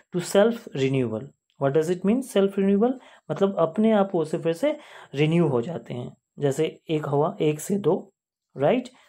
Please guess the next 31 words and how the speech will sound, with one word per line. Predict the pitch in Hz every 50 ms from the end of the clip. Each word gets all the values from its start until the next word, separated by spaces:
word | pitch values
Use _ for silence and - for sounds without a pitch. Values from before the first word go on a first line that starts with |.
| _ _ _ _ _ _
तो | - 180 175
रिन्यू | 160 170 175 190 196 190
हो | 190 190
जाता | 190 190 208
है, | 220 247 -
तो | - 196
ये | 190 202
अपने | 196 175 - 208 208 214
आप | 220 214 196 202 -
होता | 127 120 135 123
है। | 123 127 - - - _ _ _ - - - - -
Every | 151 175 180 254 262 254
time | 247 196 131 120 123 143 147 - - - - -
the | 139 139 143 -
cell | 208 226 240 233 196
divide, | 180 143 123 120 113 120 190 196 - - _ _ _ _ _ _ _ _ _ _ _ _ _ _ _ _ _ _ _ _ _ _ _ _ _ _ _ _ -
one | 156 147 170 202 226
cell | 220 - - 196 143 135 156 - - 170
remain | 147 156 156 160 160 165 165 165 - - - 151
identical | 143 139 156 170 175 175 208 196 214 226 226 220 220 165
to |
the | 143 139 135
parent | - 147 139 151 180 208 202
cell | 202 - 247 247 254 247 - - - _ _ -
and | 147 139 139
the | 151 147 - - - 175
other | 202 220 214 180 131 123 147 - - - _ _ - -
form | 147 143 139
the | 151 190 233 233 - - _ _ - - -
specialized | - 156 143 143 - 151 147 156 151 - - - - - -
structure। | - 143 123 - - - - 127 127